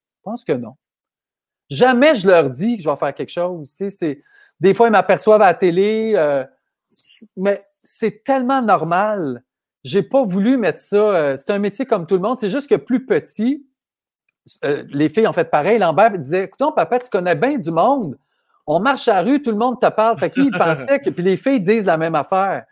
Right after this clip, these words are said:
Speaker 2: Ouais.
Speaker 1: Fait que je dis, « Ben oui, papa, il connaît beaucoup de personnes. » Tu sais, c'est pas les personnes qui me connaissent, c'est moi qui connais le monde,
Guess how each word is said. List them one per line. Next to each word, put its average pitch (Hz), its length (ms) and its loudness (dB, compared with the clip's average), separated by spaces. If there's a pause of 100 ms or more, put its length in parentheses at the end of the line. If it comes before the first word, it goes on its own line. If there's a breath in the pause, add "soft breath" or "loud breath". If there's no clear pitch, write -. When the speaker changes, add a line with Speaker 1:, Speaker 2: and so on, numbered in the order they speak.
(120)
Speaker 2:
Ouais. 135 200 -8
Speaker 1:
Fait 127 60 -20 (560)
que 127 60 -2
je - 40 -4
dis, « 127 80 -4
Ben 247 100 6
oui, 240 140 4
papa, 233 260 4
il 247 60 4
connaît 202 220 2
beaucoup 190 240 -4
de - 60 -8
personnes. » 196 420 -2
Tu - 60 -14
sais, 214 60 -10
c'est 196 140 -2
pas 233 120 2
les 220 60 4
personnes 214 320 -2
qui 220 120 -2
me 160 60 -6
connaissent, 180 420 -2
c'est 180 100 0
moi 185 200 0
qui - 120 -14
connais 143 260 -4
le 135 60 -8
monde, 147 220 -6